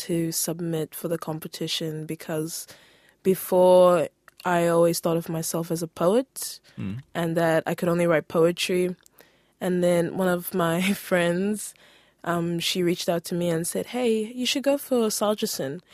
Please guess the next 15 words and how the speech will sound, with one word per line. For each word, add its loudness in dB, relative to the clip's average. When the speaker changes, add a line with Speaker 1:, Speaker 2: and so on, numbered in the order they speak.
Speaker 1:
And 4
I 6
looked 6
at 4
it, 2
and 2
because 2
it 6
was 4
short 2
story, 4
I 2
was 0
a -4
bit, 2